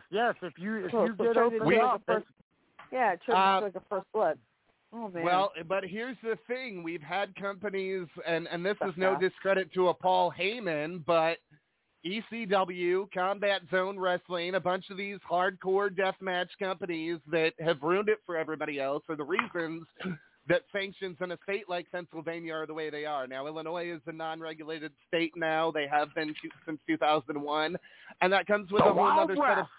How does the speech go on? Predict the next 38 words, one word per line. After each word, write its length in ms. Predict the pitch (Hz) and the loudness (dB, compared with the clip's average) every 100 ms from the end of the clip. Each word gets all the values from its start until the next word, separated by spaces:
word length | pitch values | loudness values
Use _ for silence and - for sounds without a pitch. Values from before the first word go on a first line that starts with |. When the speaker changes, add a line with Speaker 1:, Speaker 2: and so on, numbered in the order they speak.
| _ | _
Speaker 1:
West. 120 | - - _ _ - | -10 -10 _ _ 0
Speaker 3:
it, 200 | 214 196 | 0 2
it, 340 | 202 190 151 | 2 2 2
Speaker 1:
<laughs> 20 | 175 | 2
Speaker 3:
that's, 280 | 175 180 - | 4 2 -2
uh, 60 | 185 175 175 160 | -4 -4 -4 2
just 240 | 208 208 | 2 2
what 80 | 240 | 2
I 100 | 233 | 2
was 140 | 233 | 0
gonna 220 | 196 247 233 | -4 -4 -2
say. 240 | 247 214 190 | -2 0 -4
It 100 | - | -4
comes 260 | 208 190 | -8 -6
with 160 | 180 190 | -8 -6
a 60 | |
new 180 | 185 196 | -6 -8
whirlwind 560 | 214 214 214 208 208 196 | -6 -4 -4 -2 -4 -6
of 80 | 175 _ | -12 _
problems 600 | 233 262 190 180 175 165 131 | 2 2 0 -4 -6 -12 -14
because 300 | 175 190 170 160 | -10 -8 -10 -10
now 720 | 160 185 233 220 190 180 180 _ _ _ 135 | -10 -6 -2 -2 0 -2 -4 _ _ _ 0
there 540 | 185 190 185 185 185 - | 2 4 2 0 -4 -2
is, 460 | 180 180 180 180 139 175 175 | 0 2 0 -4 -8 -8 -8
a, 180 | 175 - | -10 -12
you 200 | 175 170 | -6 0
know, 340 | 165 151 156 - 156 | 2 2 0 -4 -2
prime 260 | 214 226 226 | 0 0 0
example 720 | 208 202 196 196 185 170 170 | -4 -2 -2 -2 -2 -2 -2
is, 460 | 165 160 160 156 151 _ _ _ _ 156 | -4 -2 -2 -6 -10 _ _ _ _ 2
uh, 240 | 170 170 - | 4 4 2
wrestler 580 | 147 202 214 208 208 208 | 2 2 2 -2 -2 0
A 320 | 185 185 190 | -2 0 -2
goes 260 | 175 180 190 | 2 2 2
and 140 | 185 170 | -2 -4
gets 160 | 180 - - | -6 -8 -6
trained 320 | 175 180 175 | -4 -4 -2
by 240 | 165 170 | -2 -2